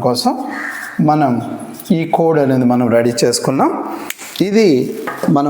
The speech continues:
ఒకసారి చూసినట్లయితే this is female reproductive part of a flower. దీన్ని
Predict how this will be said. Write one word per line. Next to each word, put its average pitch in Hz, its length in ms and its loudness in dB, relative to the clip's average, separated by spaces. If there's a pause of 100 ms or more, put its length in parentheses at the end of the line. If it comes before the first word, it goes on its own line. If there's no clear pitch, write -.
ఒకసారి 139 340 -2
చూసినట్లయితే 135 680 0 (640)
this 175 120 2 (100)
is 180 60 -2 (140)
female 226 440 2
reproductive 156 460 0 (100)
part 135 300 0
of 135 80 -8 (120)
a - 20 -4 (420)
flower. 135 340 4 (600)
దీన్ని 190 200 4